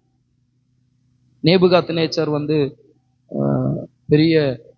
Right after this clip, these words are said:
தொங்கு தோட்டத்தை கட்டிட்டு, "இது நான் கட்டின மகா பாபிலோன்" அப்படின்னா, உடனே அவனுக்கு, ஆ, வேதத்துல பார்க்கிறோம், அவன் ஏழு வருஷம், ஆ, மிருகத்தை போல ஆனா அப்படின்னு பைபிள் இருக்கு. என்னை கேட்கிற பிரியமான தெய்வ பிள்ளைகளே,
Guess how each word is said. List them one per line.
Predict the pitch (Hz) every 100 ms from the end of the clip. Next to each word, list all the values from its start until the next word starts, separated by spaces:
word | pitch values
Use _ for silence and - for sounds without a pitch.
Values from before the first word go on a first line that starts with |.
| _ _ _ - -
தொங்கு | 165 180 170
தோட்டத்தை | 156 147 143 139
கட்டிட்டு, | 147 143 147 143
"இது | 139
நான் | 147 165
கட்டின | 156 143 156 139
மகா | 139 151 151 139
பாபிலோன்" | 139 139 139 131 127
அப்படின்னா, | 123 127 123 -
உடனே | - 185 220 220 180
அவனுக்கு, | 156 165 151 156 - _ _ _ _
ஆ, | 143 143 143
வேதத்துல | 147 170 160 160 151
பார்க்கிறோம், | 147 143 143 151 143
அவன் | 139
ஏழு | 139 160
வருஷம், | 151 139 160 143 127 _ _ _ _ 123
ஆ, | 135 135 131 131
மிருகத்தை | 143 170 175 - 147 127
போல | 139 135
ஆனா | 135 135 131 -
அப்படின்னு | 135 135 143 135
பைபிள் | 135 127
இருக்கு. | 127 151 -
என்னை | 170
கேட்கிற | - 202 220 202
பிரியமான | 190 196 190
தெய்வ | 175 175 170
பிள்ளைகளே, | 160 156 143 123 117